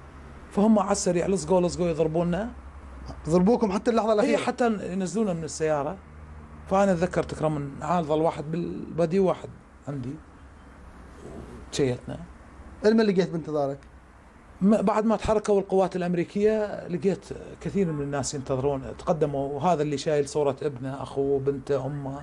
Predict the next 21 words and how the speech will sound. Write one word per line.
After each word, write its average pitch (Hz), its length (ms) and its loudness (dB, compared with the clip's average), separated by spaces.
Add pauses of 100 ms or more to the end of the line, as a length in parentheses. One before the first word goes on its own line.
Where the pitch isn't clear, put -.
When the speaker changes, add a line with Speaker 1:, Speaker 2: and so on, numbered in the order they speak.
Speaker 1:
يعني 175 340 -8
الأمة. - 380 -10 (1000)
فتقدمت 202 540 0
مني 202 200 2
امرأة، 170 460 -2 (500)
كانت 143 280 -4
لابسة 127 400 -8 (200)
ربطة، 139 440 -6 (300)
وعندها 131 200 -4
برازيلي 135 580 0 (960)
زرقاء 127 380 0
ومعاها 131 380 -2
سايق. 123 400 -2 (1040)
قالت 147 240 0
لي: 143 140 -2
"أنا 139 100 0
وأخوي 127 440 0 (220)
هذا، 127 320 -2 (440)
وشفت 156 360 -4
هذا 147 140 0
السجين؟" 131 520 -2